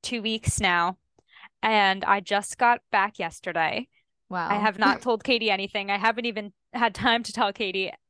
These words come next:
Speaker 1: anything because I went to bed at, at, I think, eight yesterday, like, pretty early, and I, I've been sleeping ever since. <laughs> So here we are, ready to
Speaker 2: Yeah.
Speaker 1: talk about it. But first,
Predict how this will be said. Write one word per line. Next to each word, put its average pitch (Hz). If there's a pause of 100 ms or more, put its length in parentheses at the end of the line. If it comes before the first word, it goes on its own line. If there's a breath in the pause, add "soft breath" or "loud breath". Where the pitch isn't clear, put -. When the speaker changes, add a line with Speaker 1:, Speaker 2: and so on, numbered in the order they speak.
(120)
Speaker 1:
anything 202 (580 soft breath)
because 208
I 202
went 214
to 240
bed 190
at, 180
at, 196
I 180
think, 196 (400)
eight 214 (760)
yesterday, 180
like, 170
pretty 185
early, 175
and 170
I, 165 (560)
I've 185
been 175
sleeping 233
ever 208
since. 175
<laughs> -
So 208 (1000 soft breath)
here 233
we 294
are, 220 (580)
ready 226
to 220
Speaker 2:
Yeah. 214
Speaker 1:
talk 220
about 180
it. 226
But 202
first, -